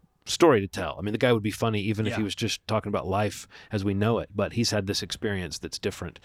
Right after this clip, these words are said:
Speaker 1: Um, and yeah, I just, I just, I mean, stand-up specials, even the best of them, sometimes you get into the last fifteen minutes and you start to feel like they, they kinda lose you and get you back for that last moment. But I don't remember feeling that way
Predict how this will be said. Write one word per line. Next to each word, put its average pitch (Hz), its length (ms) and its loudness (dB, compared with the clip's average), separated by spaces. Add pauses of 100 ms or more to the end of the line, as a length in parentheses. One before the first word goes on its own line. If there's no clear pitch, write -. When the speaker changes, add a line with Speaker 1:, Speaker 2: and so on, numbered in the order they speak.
(360)
Speaker 1:
Um, 87 480 0
and 98 300 2
yeah, 110 240 4
I 110 100 2
just, 104 240 -4
I 107 140 -2
just, - 360 -2 (600)
I 107 60 -2
mean, 123 160 4
stand-up 139 340 2
specials, 139 600 4 (220)
even 160 240 4
the 156 80 4
best 143 260 4
of 127 100 -2
them, 110 140 0
sometimes 120 400 0
you 117 60 4
get 110 160 2
into 120 120 0
the 107 100 2
last 110 340 0
fifteen 113 340 -4
minutes 113 360 0
and 107 100 -2
you 104 60 -2
start 107 260 -2
to 110 60 -4
feel 113 200 2
like 104 240 0
they, 104 220 2
they 107 220 -2
kinda 107 260 0
lose 107 320 4
you 110 100 4
and 101 120 0
get 98 140 0
you 107 100 0
back 101 340 0
for 113 140 -2
that 90 180 -2
last 101 260 -4
moment. 107 380 -2
But 98 140 -4
I 101 120 0
don't 123 160 2
remember 110 360 0
feeling 110 640 0
that 98 240 -4
way 95 360 -2